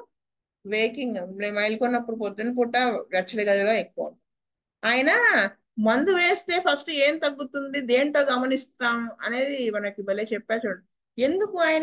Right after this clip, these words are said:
ఇంతలా చెప్పారు అని ఆలోచించాను. ఎందుకంటే నాకు అనిపించింది ఏంటంటే ఇప్పుడు మనం మందు వేసేది ఎటువంటి సిచ్యువేషన్ లో వేస్తున్నాము, వాడు బ్రీత్ తీసుకోలేడు అన్న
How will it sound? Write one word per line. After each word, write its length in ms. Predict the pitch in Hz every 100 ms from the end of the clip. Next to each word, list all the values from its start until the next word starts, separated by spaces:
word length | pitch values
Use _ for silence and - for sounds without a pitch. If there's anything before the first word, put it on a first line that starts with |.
| 302
ఇంతలా 240 | 302 302 311
చెప్పారు 540 | 320 277 269 269 277 269 262
అని 120 | 302 277
ఆలోచించాను. 580 | 277 320 269 269 202 233 262
ఎందుకంటే 360 | 277 311 294 294 -
నాకు 120 | 254 254
అనిపించింది 400 | 277 359 359 262
ఏంటంటే 300 | 247 262 359 392 - _ - _ _ _ _
ఇప్పుడు 200 | 277 302 294
మనం 160 | 294 359 269
మందు 260 | 247 294 339 311
వేసేది 420 | 311 349 339 330 269
ఎటువంటి 300 | 302 320 381
సిచ్యువేషన్ 460 | - 311 311 339 311
లో 60 | 294
వేస్తున్నాము, 420 | 285 285 285 277 269
వాడు 120 | 254 214
బ్రీత్ 260 | 262 285 -
తీసుకోలేడు 800 | 262 262 269 254 254 247 240 247 262 _ _ _ _ _ _ _ _ _ _ _
అన్న 220 | 247 277